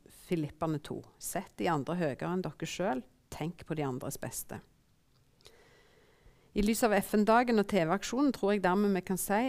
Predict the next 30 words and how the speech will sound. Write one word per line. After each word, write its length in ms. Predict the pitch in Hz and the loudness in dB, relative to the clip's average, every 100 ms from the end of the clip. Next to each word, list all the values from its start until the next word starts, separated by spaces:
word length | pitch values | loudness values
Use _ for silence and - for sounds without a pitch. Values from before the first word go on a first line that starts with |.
| - | -2
at 140 | - | -6
tekstene 540 | - 170 - 180 202 208 | -8 -8 -4 0 0 0
for 160 | - 185 | -2 -4
tjueandre 540 | 190 175 165 139 175 | 0 2 2 0 -4
søndag 400 | - 165 180 196 | -2 0 0 -2
i 80 | 165 | -4
treenighetstiden 1120 | - 165 151 175 190 196 - 180 196 233 262 - 175 | -4 -2 0 0 0 -2 -2 -2 0 0 -2 -2 -8
oppfordrer 600 | - - 165 180 165 151 | -10 -6 -2 -2 -2 -4
oss 140 | 202 - | -6 -6
til 160 | - | -2
å 60 | 175 | 2
leve 260 | 156 139 165 | 2 2 0
nær 300 | 156 151 165 | 2 2 0
Jesus 540 | 160 170 - 208 - - | -2 -2 -4 -8 -8 -8
og 60 | 156 | -4
ta 140 | 170 160 | -4 -2
konsekvensen 880 | 175 - 165 - 156 160 - 196 | -4 -4 -8 -6 -4 -4 -4 -4
av 60 | 156 | -2
dette 300 | 143 - - | -4 -6 -4
i 20 | |
form 320 | 190 165 156 165 | -2 0 0 -2
av 80 | 156 | -2
gode 240 | 160 143 160 | -4 0 0
gjerninger, 540 | 139 135 170 254 262 - - - - | 0 0 0 -2 -4 -10 -20 -20 -18
sånn 320 | - - 214 | -6 0 2
også 400 | 180 180 - - | 2 0 -2 -6
Jesus 480 | - 165 175 - 175 | -2 0 0 -2 -4
selv 400 | - - 160 226 | -4 -2 0 0
sier 400 | - 175 127 151 | 0 0 0 -2
i 80 | 220 | 0